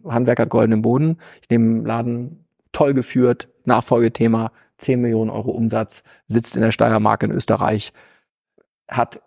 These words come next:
total hohe Lizenzgebühren für irgendeinen Scheiß, der nicht funktioniert im, auf der Softwareseite, hat Probleme, Talent zu finden, hat keine gute Marke und hat ein schlechtes Procurement, ist aber trotzdem profitabel, hey, da, dann können wir die ja auch noch übernehmen. Das heißt, wir sind schon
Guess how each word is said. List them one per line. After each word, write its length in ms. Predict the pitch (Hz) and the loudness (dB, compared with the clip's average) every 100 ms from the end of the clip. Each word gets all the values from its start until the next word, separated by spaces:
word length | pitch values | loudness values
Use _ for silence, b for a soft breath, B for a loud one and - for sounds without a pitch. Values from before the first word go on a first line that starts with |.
| - - | -14 -4
total 380 | - - 139 135 | -4 2 2 4
hohe 160 | 127 | 4
Lizenzgebühren 640 | 123 120 123 123 113 113 113 | 2 2 0 0 0 2 2
für 100 | 117 | 2
irgendeinen 160 | 113 | 0
Scheiß, 260 | 113 120 113 | 0 0 0
der 80 | 113 | 0
nicht 120 | 113 | 0
funktioniert 520 | 110 107 107 113 113 | -2 -2 0 2 2
im, 220 | 120 107 | 2 -4
auf 100 | 107 | -4
der 120 | - 113 | -6 -6
Softwareseite, 680 | 110 - 107 107 107 110 - b b | -8 -8 -8 -8 -8 -10 -12 b b
hat 220 | - 113 - | -8 -8 -2
Probleme, 440 | 120 110 131 127 | 0 2 2 2
Talent 360 | - 120 127 - | 2 2 2 0
zu 80 | |
finden, 360 | 117 127 117 117 | 0 0 0 0
hat 140 | 117 | -2
keine 280 | - 120 131 | -2 -4 -4
gute 220 | 123 123 | -4 -4
Marke 300 | 113 113 113 113 | -4 -4 -2 -2
und 80 | |
hat 80 | 113 | -4
ein 60 | 117 | -4
schlechtes 360 | - 110 113 | -6 -6 -10
Procurement, 600 | - - - 113 127 110 | -14 -12 -8 -2 0 0
ist 100 | 165 | 2
aber 140 | 214 175 | 2 2
trotzdem 280 | 196 196 175 | 0 -2 -2
profitabel, 520 | 147 143 190 123 131 B B | -2 0 0 0 -2 B B
hey, 160 | - 139 | -2 -2
da, 220 | 113 113 - | 0 -2 -2
dann 260 | - 113 113 | -2 0 0
können 180 | 143 131 | 0 0
wir 80 | 120 | 0
die 80 | |
ja 180 | 123 120 | 2 2
auch 120 | - | 2
noch 160 | 117 117 | 0 0
übernehmen. 340 | 127 123 156 | 2 2 4
Das 100 | 131 | 2
heißt, 160 | 123 117 | 0 0
wir 80 | 120 | 0
sind 180 | 139 170 | 0 0
schon 240 | 165 143 | 0 -2